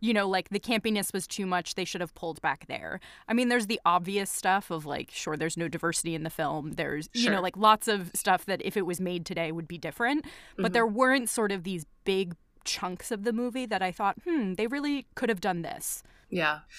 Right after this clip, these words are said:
Speaker 2: Yeah, and also, like, even though I haven't rewatched this film a whole lot, I didn't find a whole lot of things I didn't like about the movie either.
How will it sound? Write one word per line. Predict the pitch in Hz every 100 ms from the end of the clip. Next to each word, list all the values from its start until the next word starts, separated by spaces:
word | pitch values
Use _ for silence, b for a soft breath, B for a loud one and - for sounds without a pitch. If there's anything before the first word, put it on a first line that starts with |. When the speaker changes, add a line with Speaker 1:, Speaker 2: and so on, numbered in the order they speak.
| B
Speaker 2:
Yeah, | 254 254 233
and | 220 226 -
also, | 226 262 262
like, | 220 190 180 - -
even | 233 247
though | 226
I | 220
haven't | 208 202 190
rewatched | 170 160 147 -
this | 175 - - -
film | 190 180
a | 165
whole | - 160 160
lot, | 147 139 220 277 -
I | 185
didn't | 247 269
find | 247 240
a | 208
whole | 196
lot | 175 156
of | 151
things | 156 -
I | 143
didn't | 160 165
like | 139 139
about | 151 147
the | 143
movie | 147 139 127 - -
either. | 151 180 220 269